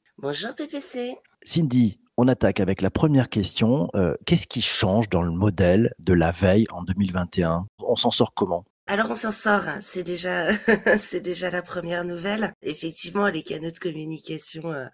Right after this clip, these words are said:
Speaker 1: se développent de jour en jour. Il y en a des nouveaux un peu tout le temps. Le dernier gros canal, ça a été Clubhouse, euh, mais bon, il en, il en sort tout le temps. Je crois que le sujet, c'est plutôt de savoir, euh,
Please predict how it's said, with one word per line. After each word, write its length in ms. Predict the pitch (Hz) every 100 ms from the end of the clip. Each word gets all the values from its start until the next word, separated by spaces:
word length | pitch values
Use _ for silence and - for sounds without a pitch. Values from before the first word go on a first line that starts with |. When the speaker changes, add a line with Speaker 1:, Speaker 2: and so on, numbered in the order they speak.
| - - -
Speaker 1:
se 160 | 143
développent 480 | 147 170 147 165 165
de 100 | 143
jour 300 | 151 - 147
en 100 | 165
jour. 380 | 160 180 214 190
Il 60 | 147
y 40 |
en 80 | 147
a 80 | 151
des 160 | 156
nouveaux 460 | 151 156 143 170 160
un 80 | 135
peu 180 | -
tout 160 | 147 -
le 80 | 156
temps. 340 | - 190 202 208 _ -
Le 120 | 160
dernier 320 | 160 156 165
gros 260 | 147 156 180
canal, 460 | - 156 165 170
ça 140 | - 120
a 40 |
été 220 | 123 135
Clubhouse, 840 | 135 147 139 156 170 196 196 196 -
euh, 180 | 156 139 - - - -
mais 140 | 151
bon, 180 | 156 165
il 80 | 147
en, 80 | 143 -
il 220 | 165 160
en 40 | 147
sort 280 | - 165 -
tout 100 | 165
le 60 |
temps. 300 | - 202 226 - _
Je 140 | - -
crois 160 | -
que 100 | 233
le 100 | 214
sujet, 420 | 202 - 202 208 233
c'est 200 | - 202
plutôt 360 | - 180 214
de 60 | 208
savoir, 520 | - 190 180 202 202
euh, 180 | 175